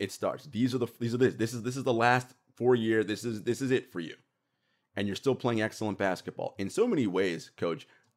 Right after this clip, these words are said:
I kind of wish he, because now that Kyrie's opted in, it's very obvious the Nets are gonna move,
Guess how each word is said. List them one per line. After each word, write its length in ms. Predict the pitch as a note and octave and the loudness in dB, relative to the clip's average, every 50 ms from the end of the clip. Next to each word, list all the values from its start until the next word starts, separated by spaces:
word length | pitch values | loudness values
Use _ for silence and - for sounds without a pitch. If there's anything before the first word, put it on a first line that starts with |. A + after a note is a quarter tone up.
| - - | -2 0
I 140 | F#2 F#2+ - | 0 0 0
kind 420 | - - C3 C#3+ G3 G3 C#3+ A2 | 0 0 2 2 2 2 2 0
of 100 | F#2 E2+ | -2 0
wish 400 | E2 F2+ E2+ E2 - - - - _ _ _ _ _ _ _ _ _ _ _ _ _ _ _ _ _ _ _ _ _ _ _ _ _ _ _ _ _ _ _ _ _ _ _ _ | 0 0 0 0 -2 -6 -14 -16 _ _ _ _ _ _ _ _ _ _ _ _ _ _ _ _ _ _ _ _ _ _ _ _ _ _ _ _ _ _ _ _ _ _ _ _
he, 640 | _ - - G2+ F#2 F#2 F2+ F2 F2 E2+ F2 E2+ - _ | _ -8 -4 -2 -2 0 0 -2 -2 -2 -4 -6 -10 _
because 220 | - F#2 - G2+ F2 | -10 -8 -6 -4 -2
now 140 | G2+ G#2+ A#2 | 0 2 2
that 140 | A2 - | 0 0
Kyrie's 360 | - - G2 F#2+ F#2 F2 E2 F2+ | 0 0 0 0 0 0 0 0
opted 300 | E2+ E2 - - F2+ E2 | 0 0 0 -2 -4 -4
in, 60 | D2+ | -4
it's 120 | D2 - C#2 | -6 -8 -4
very 300 | D#2 F2 D#2+ D#2+ D2 D2 | -2 0 0 0 0 0
obvious 280 | D#2 D2+ C2+ C2+ - | -2 -2 -4 -8 -10
the 40 | D#2 | -8
Nets 200 | D#2 D#2 - - | -8 -8 -8 -8
are 40 | D2 | -10
gonna 120 | D2+ D2 | -8 -8
move, 240 | D2+ D2+ D#2 D2+ | -8 -6 -8 -8